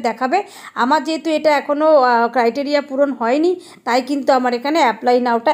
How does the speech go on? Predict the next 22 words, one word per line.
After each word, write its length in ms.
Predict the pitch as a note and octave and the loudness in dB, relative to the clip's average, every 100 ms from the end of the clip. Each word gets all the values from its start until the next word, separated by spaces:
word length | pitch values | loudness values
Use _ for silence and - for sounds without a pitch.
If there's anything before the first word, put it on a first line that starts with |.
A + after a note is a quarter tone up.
| G#3 | 0
অ্যাশ 180 | A3 G#3+ | -2 -2
কালার 260 | A#3 A#3 A#3+ A#3 | -2 2 2 4
হয়ে 140 | A#3+ B3+ | 4 4
রয়েছে। 280 | B3+ B3+ G4 G#4 - - - | 4 2 -2 -4 -14 -12 -2
তো, 60 | C#4+ A4+ - _ _ - - - - - B5 G5+ G4 F#4 - D#4+ C#4 - _ - - _ _ _ _ _ _ _ _ - G#5+ G5+ G4+ - - B5 F5 B3 - _ _ _ _ _ _ _ _ _ _ _ _ _ _ _ - | 0 -2 -6 _ _ -20 -20 -20 -4 -2 0 0 -2 -2 -2 -2 -6 -10 _ -20 -20 _ _ _ _ _ _ _ _ -4 0 0 -2 -4 -4 0 0 -2 -8 _ _ _ _ _ _ _ _ _ _ _ _ _ _ _ -2
তো 80 | B3 A#3+ | 0 2
আমার 160 | C4+ C#4+ | 2 2
এটা 140 | C#4+ D#4 - A#3 | 2 0 0 -4
apply 280 | A#3 C4 C4+ B3+ - B3 | 0 0 0 -4 -4 0
now-টা 280 | B3 B3 C#4+ C#4+ | 2 2 2 0
যেটা 180 | D4 D4 | 2 4
রয়েছে 260 | C4+ A3+ B3+ A#3+ | 4 2 0 0
বাটনটা, 400 | A3+ A3+ A3+ D#4 C#4+ | 0 -2 0 2 2
এটা 140 | B3+ A#3+ | 0 -4
কিন্তু 200 | C4 B3+ - | -4 -4 -2
অ্যাশ 200 | A#3 A#3 - | -2 -2 -2
কালারের 360 | C4+ C4+ C#4+ C#4+ A#3 | 0 2 2 2 2
হয়ে 200 | B3 A#3+ | 2 4
গেছে, 260 | B3 A#3+ D#4 G#4 A#3 A3+ | 2 2 -2 -2 0 0
আর 80 | A#3 A3+ | 2 0
এটা 160 | A3+ C4+ G3+ | 0 -2 0
ব্লু 200 | B3+ | 0